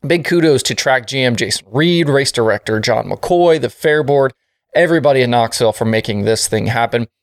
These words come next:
These deep purses are a big, uh, part of the reason why the Nationals has such a big car count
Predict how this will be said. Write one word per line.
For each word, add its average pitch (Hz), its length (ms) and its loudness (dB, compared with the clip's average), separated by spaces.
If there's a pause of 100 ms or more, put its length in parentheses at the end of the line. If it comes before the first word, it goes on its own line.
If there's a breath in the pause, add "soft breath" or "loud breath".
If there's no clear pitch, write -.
(420)
These 156 160 0
deep 220 200 -2
purses 185 340 0
are 139 160 2
a 131 120 -2
big, 120 520 0
uh, 135 200 2
part 139 200 0
of 127 40 -2
the 120 80 0
reason 120 400 0
why 120 240 2
the 123 100 -2
Nationals 117 460 0
has 113 160 -2
such - 380 0
a 135 100 0
big 117 280 -2
car 127 280 -2
count 117 320 -2